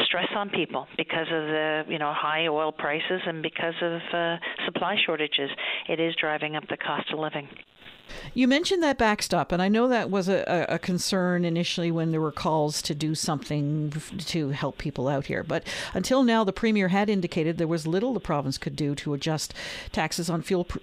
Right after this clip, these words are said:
Speaker 2: prices. So what exactly changed?
Speaker 1: So when Newfound-, when the country of Canada was going to introduce a carbon tax, um, there was an opportunity to negotiate with the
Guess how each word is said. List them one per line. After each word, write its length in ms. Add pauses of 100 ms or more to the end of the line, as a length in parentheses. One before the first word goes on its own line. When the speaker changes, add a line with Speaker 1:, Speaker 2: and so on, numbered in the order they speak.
(120)
Speaker 2:
prices. 300
So 120
what 140
exactly 360
changed? 640 (1040)
Speaker 1:
So 300 (1600)
when 420
Newfound-, 420
when 400
the 100 (540)
country 300
of 160
Canada 340
was 180
going 240
to 100
introduce 480 (240)
a 40
carbon 520
tax, 360 (720)
um, 200
there 120
was 120
an 100
opportunity 640 (100)
to 60
negotiate 640
with 140
the 100